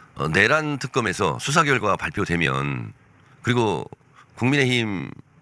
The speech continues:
윤석열뿐만 아니라, 어, 내란에 대해서 중요 임무를 했다거나 부하수행을 했다거나 국민의힘 내부 구성원들이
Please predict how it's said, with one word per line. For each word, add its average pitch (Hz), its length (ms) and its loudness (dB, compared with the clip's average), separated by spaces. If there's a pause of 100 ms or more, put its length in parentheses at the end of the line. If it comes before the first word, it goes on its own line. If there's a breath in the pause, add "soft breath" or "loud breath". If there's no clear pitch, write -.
(280)
윤석열뿐만 139 640 2
아니라, 82 440 0 (500 loud breath)
어, - 180 -10 (100)
내란에 117 380 4
대해서 98 360 2
중요 131 420 0
임무를 107 320 0
했다거나 80 500 -2
부하수행을 117 420 2
했다거나 78 320 -2
국민의힘 101 340 0
내부 87 180 2
구성원들이 87 520 -4